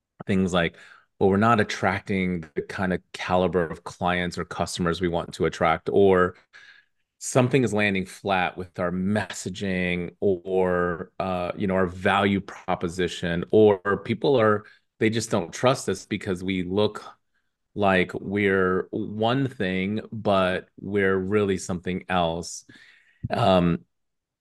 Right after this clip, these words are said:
but as it relates to more specifically the C E O and founder who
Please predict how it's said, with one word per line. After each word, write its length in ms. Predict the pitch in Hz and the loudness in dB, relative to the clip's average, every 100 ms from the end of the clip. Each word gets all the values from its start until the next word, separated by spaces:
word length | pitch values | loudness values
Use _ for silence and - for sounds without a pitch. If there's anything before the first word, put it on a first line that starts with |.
| _ | _
but 160 | 113 117 | 4 8
as 200 | 123 156 | 8 8
it 60 | |
relates 480 | 190 151 113 95 - | 8 8 8 6 0
to 300 | - 104 101 | -6 -2 -2
more 160 | 98 104 | -2 -6
specifically 680 | - 101 - 95 101 98 95 | -6 -8 -4 -2 -2 2 2
the 120 | 92 | 2
C 200 | - - | -2 -6
E 220 | - 101 | 0 2
O 140 | 92 90 | 4 2
and 180 | 90 87 | -2 -6
founder 760 | - - 92 95 95 90 90 | -12 -2 0 0 0 0 0
who 560 | 90 107 101 101 98 | 0 0 2 0 -2